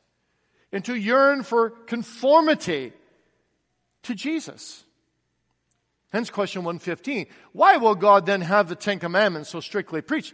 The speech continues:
since no man in this life can keep them? That is, keep them perfectly. Notice these two reasons. First, that all our lifetime we may learn more and more to know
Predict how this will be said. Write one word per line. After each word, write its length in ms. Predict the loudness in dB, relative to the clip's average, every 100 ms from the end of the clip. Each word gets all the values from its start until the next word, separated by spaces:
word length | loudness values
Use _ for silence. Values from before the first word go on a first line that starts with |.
| -20 -14
since 260 | -10 -6
no 400 | 0 4 4 4
man 380 | 2 2 4 2
in 140 | -2 -4
this 180 | -4
life 240 | 0 0 -2
can 160 | -8
keep 320 | -4 -4 -4 -4
them? 280 | -6 -6 -14 _ _ _ -8
That 140 | -8
is, 120 | -8
keep 240 | -10 -12 -10
them 140 | -12
perfectly. 500 | -10 -12 -12 -12 -14 -16 _ _ _ _ _ _ _ _ _ _ _ _ _ _ _ -12
Notice 360 | -10 -10 -10
these 180 | -14 -14
two 180 | -14 -10
reasons. 600 | -10 -10 -16 -20 -20 -20 _ _ _ _ _ _ _ _
First, 440 | _ -4 -4 -2 -4
that 120 | -6
all 300 | -4 0 2
our 120 | 2
lifetime 520 | 0 -2 -4 -8 -8
we 100 | -8
may 180 | -6 -4
learn 280 | -4 -4 -6
more 640 | -4 0 4 6 6 4 -2
and 220 | -4 -2
more 640 | -2 0 2 2 0 -4 -14 _ -10
to 140 | -8
know 840 | -6 -2 4 6 6 4 -4 -8